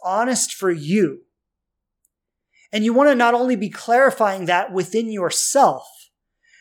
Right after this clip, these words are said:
but you want to be creating that in the relationship,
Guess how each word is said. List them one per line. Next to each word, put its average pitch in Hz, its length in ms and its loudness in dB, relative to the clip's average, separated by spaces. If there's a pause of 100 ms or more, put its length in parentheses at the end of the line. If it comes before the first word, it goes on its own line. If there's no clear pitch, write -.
(200)
but 208 240 2
you 220 180 2
want 262 180 2
to 233 60 0
be 208 520 -4 (420)
creating 226 680 0
that 185 220 2 (120)
in 254 280 0
the 240 100 2
relationship, 185 960 0